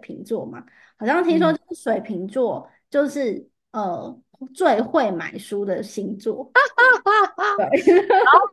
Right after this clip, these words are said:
Speaker 2: 买了都没看，都放在架子上面当装饰。
Speaker 1: 好像有时候会这样。
Speaker 2: <laughs>
Speaker 1: 但是其实看书的方式，就是像老师刚刚也有提到消化能力啊，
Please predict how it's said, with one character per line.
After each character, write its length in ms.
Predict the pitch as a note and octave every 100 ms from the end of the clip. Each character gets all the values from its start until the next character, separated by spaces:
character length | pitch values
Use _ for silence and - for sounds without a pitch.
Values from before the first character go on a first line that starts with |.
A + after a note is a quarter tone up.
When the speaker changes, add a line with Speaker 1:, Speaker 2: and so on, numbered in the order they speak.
| _
Speaker 2:
买 200 | F4+ C4
了 100 | B3
都 140 | B3+ E4+
没 180 | C4 B3
看， 220 | F4+ D4+
都 120 | D4+ D#4
放 180 | D4+
在 120 | C#4+ C#4
架 220 | C#4+ A#3+
子 100 | G#3
上 140 | B3 A#3
面 200 | D#4 D#4 C#4+ A#3
当 240 | A3 A3
装 300 | - B3+ A3+ B3+
饰。 320 | B3 - G#3+ - - - _ _ _ _ _ _ _ _ -
Speaker 1:
好 80 | G3
像 200 | A3 F4
有 140 | G4+
时 120 | A#3 - G#3
候 60 |
会 160 | B3+ A3+
这 160 | A3
样。 300 | G3+ F#3+ F#3+ -
Speaker 2:
<laughs> 440 | - _ _ _
Speaker 1:
但 80 | F#4+
是 240 | A4 A4 D#4
其 0 |
实 200 | B3+ C4+
看 200 | F#4 C#4
书 120 | C#4+
的 180 | D4 A#3+
方 240 | A#3 A3 A#3+
式， 160 | B3+
就 140 | A3+ C#4
是 120 | C#4
像 220 | C#4 A#3
老 140 | F#3
师 100 | A3
刚 180 | A3 A3
刚 120 | A3+
也 80 | A3
有 120 | F#3
提 200 | - F#3
到 200 | E3+ G3
消 300 | F#3+ G3 F3+
化 220 | A3 G3+ D#3
能 320 | B2 F#2+ C#3+
力 160 | F3
啊， 120 | -